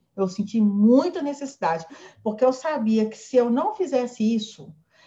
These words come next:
eu estaria fora. Eu não conseguiria.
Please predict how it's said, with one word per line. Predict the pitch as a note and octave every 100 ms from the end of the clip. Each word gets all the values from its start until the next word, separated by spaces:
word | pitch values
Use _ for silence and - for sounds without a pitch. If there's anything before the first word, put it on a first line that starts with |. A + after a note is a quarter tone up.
| _
eu | - G3+
estaria | G#3 - G#3+ G3 F#3 F3
fora. | F3+ _ _ G#3 F#3+ G#2+ - _ _ _ _ _ _ _ _ _ _ _ _ _ _ _ _
Eu | G3
não | F#3 A#3 A#3+
conseguiria. | A#3 - G3 F3+ D#3+ C#3 -